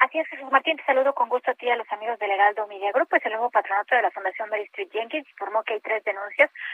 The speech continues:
contra integrantes de esta familia, además de Luis Ernesto Derbez, Mónica Ruiz y Mario Vallejo, rector y vicerrectores de la Universidad de las Américas de Puebla, por los delitos de robo de documentos,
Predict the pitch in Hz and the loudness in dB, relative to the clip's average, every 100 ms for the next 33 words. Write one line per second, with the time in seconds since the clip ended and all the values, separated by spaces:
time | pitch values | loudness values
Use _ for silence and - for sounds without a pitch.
0 | - 240 254 294 240 233 247 277 233 214 | -4 0 4 4 4 2 6 6 8 6
1 | 220 - 170 - 180 196 285 269 214 - | 4 2 4 4 2 2 0 2 2 0
2 | 202 185 175 196 - 185 180 185 - 226 | -4 -4 -4 -4 -2 -2 0 -2 -2 -2
3 | 262 208 185 - 185 185 190 190 196 254 | 0 0 0 -4 -4 -2 0 0 4 4
4 | - 311 - - - - 214 - 277 254 | 6 4 2 -8 -8 -2 2 6 6 4
5 | - 190 - 247 233 208 190 185 220 220 | -4 -4 0 0 0 -2 -2 -2 0 2
6 | 226 208 202 202 214 214 208 226 - 302 | 2 0 -4 -8 -2 0 0 0 4 6
7 | 311 - 202 196 196 226 - 226 196 - | 6 2 -2 -2 -6 -8 -6 -2 0 0
8 | 180 190 175 - 196 226 247 | -2 -4 -6 -6 -6 -6 -6